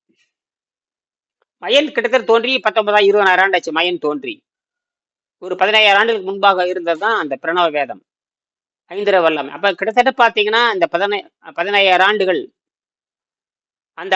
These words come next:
ஐந்திர வல்லமை அறிந்தவர் தான் தொல்காப்பியர். அதுல இந்த தாபதர் மருத்துவம், பசி தாக்கத்தை கட்டுப்பட-, தாபதர் அறிவர்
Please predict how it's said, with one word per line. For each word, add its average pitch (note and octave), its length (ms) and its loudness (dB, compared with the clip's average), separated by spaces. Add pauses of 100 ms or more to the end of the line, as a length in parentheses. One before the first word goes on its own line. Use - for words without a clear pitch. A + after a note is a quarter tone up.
ஐந்திர D4 200 4 (100)
வல்லமை A#3 280 4 (120)
அறிந்தவர் G3+ 460 2
தான் A#3 160 4 (680)
தொல்காப்பியர். D3+ 580 -4 (1600)
அதுல G#3+ 300 2 (180)
இந்த G#3+ 120 2 (120)
தாபதர் A3 420 2
மருத்துவம், G3+ 460 -2
பசி F#3+ 240 -4
தாக்கத்தை G3 320 -2
கட்டுப்பட-, E3+ 420 -10
தாபதர் G3 380 2
அறிவர் A#3 320 2